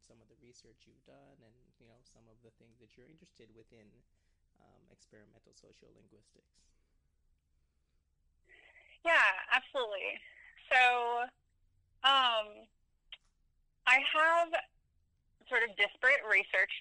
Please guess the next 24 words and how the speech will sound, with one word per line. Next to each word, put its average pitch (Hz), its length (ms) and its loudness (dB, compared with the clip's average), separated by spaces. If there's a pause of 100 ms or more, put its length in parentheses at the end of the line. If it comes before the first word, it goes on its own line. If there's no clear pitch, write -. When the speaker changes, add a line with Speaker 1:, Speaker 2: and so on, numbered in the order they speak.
Speaker 2:
tracks. 196 400 0 (880)
I 208 80 4
work 220 460 2 (640)
in 220 320 4
historical 233 560 -2
sociolinguistics 220 1120 0 (160)
and 190 80 -6
corpus 202 480 -6
linguistics, 202 800 -2 (560)
um, 190 560 -2 (400)
studying 220 400 6
the 208 160 0
development 190 720 2
of 185 80 -4
racial 185 400 -2
ideologies 180 640 -6
over 233 320 -6
time 262 400 0 (160)
and 196 160 -6
using 190 720 0 (400)
machine 185 400 -12
learning 233 640 0
and 180 240 -6
text 196 240 -4